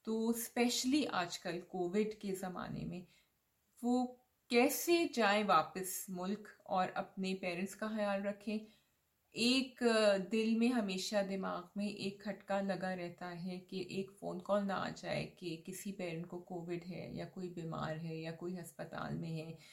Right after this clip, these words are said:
या किसी को ज़रूरत है किसी चीज़ की और आप नहीं फराहम कर सकते। क्या बच्चों को वापस मूव कर जाना चाहिए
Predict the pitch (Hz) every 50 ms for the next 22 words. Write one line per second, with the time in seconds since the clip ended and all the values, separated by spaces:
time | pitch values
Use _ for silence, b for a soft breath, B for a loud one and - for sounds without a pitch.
0 | B B B B B B 190 208 220 226 226 - 254 254 - 254 - 285 277 -
1 | 247 226 214 208 185 180 214 220 220 226 - 233 214 - 208 190 - 196 196 -
2 | 196 185 180 180 - - - 208 - - - 202 196 - - 196 202 202 - 196
3 | 190 185 185 196 208 208 - - - 165 175 160 160 156 - - 156 151 143 -
4 | - - _ - - - - _ _ _ B B B B B B B B _ _
5 | - 247 240 233 240 254 254 233 240 240 240 - - 254 247 247 - 262 262 233
6 | 226 190 - - - 220 214 - - 208 196 196 208 - - - - 190 175 175
7 | 175 - 202 196 196 196 202 208 202 208 202 196 190 190 190 185 190 196 196